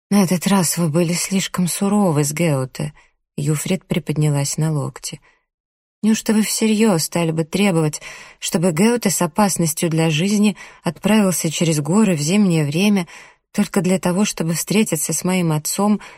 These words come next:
и узнать, получит ли он разрешение жениться на соблазнённой им девушке, взяв в приданое рубашку, в которой он привёз её к себе в усадьбу, или он будет объявлен вне закона и принуждён будет бежать из страны?"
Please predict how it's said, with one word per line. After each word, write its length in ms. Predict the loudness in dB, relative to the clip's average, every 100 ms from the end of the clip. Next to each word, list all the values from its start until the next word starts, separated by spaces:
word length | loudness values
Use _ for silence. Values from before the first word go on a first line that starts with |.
| _ _
и 60 | 0
узнать, 580 | 2 2 4 2 0
получит 500 | -2 2 2 2 0
ли 80 | 0
он 100 | 2
разрешение 720 | 2 2 0 0 0 2 2
жениться 580 | 0 0 0 -2 -4 -6 -8 -20 -6
на 80 | -2
соблазнённой 760 | -2 0 0 0 2 2 2 2
им 100 | 0
девушке, 640 | 0 0 0 -2 -6 -12 -16 -20 _
взяв 280 | -6 0 0
в 80 | -2
приданое 560 | -4 0 0 2 2 2
рубашку, 640 | 0 0 -2 -2 -6 -8 -12 -18
в 100 | -6
которой 360 | -2 0 2
он 80 | 2
привёз 460 | 0 -2 0 -2 -2
её 100 | -4
к 60 |
себе 280 | -4 -4 -4
в 60 | -2
усадьбу, 640 | -2 0 0 0 -6 -14 -16 -20 _ _
или 160 | -2 2
он 200 | 2 2
будет 320 | 2 0 0
объявлен 580 | -2 0 2 2 0 0
вне 280 | 0 0 0
закона 600 | -2 -4 0 2 2 -2 -8 -20 -6
и 80 | -2
принуждён 720 | 2 2 4 2 2 2 2
будет 240 | 0 0
бежать 520 | 0 0 2 0 0 -2
из 100 | -4
страны?" 580 | -4 -2 0 -2 -4